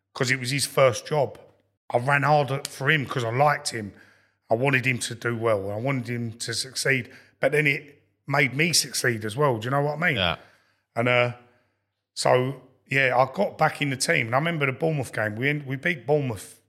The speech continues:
Speaker 1: two nil at home or something. I got man of the match. I, and I hadn't played for, like, nearly two months. I remember after the game, Shuey, Shuey would tell you this 'cause even Shuey was fuming as well.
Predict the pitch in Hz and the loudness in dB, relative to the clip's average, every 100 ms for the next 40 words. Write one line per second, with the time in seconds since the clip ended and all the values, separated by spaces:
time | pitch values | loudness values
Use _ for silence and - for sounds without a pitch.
0 | _ - - 123 117 143 113 110 139 123 | _ -6 0 0 0 -4 -4 -4 -4 -6
1 | 101 - 104 95 110 160 143 147 123 117 | -8 -6 -6 -6 -4 -2 0 0 0 -2
2 | 143 117 - - - _ _ - 127 139 | -2 -2 -6 -10 -12 _ _ 2 4 4
3 | 131 127 160 135 120 147 156 123 - 113 | 2 2 2 0 -2 2 2 0 -4 -2
4 | 107 - 123 113 107 139 123 131 101 - | -2 -4 -6 -4 -4 -4 -2 -4 -6 -12
5 | - _ _ _ _ _ _ _ _ _ | -20 _ _ _ _ _ _ _ _ _
6 | _ _ _ _ _ - 143 202 185 185 | _ _ _ _ _ -2 2 2 4 2
7 | 165 - 131 170 170 104 85 - _ _ | 0 -4 -2 0 0 -2 -8 -20 _ _
8 | _ _ _ _ _ _ _ _ _ _ | _ _ _ _ _ _ _ _ _ _
9 | _ _ _ - 175 165 110 - - 160 | _ _ _ 0 2 2 0 -4 -6 -2
10 | 156 110 - 113 101 110 - 113 139 123 | 0 -2 -4 -10 -8 -12 -12 -8 -8 -6
11 | - - 151 113 101 - - 135 120 95 | -6 -4 -4 -4 -10 -12 -8 -6 -6 -10
12 | 95 131 110 | -4 -2 -2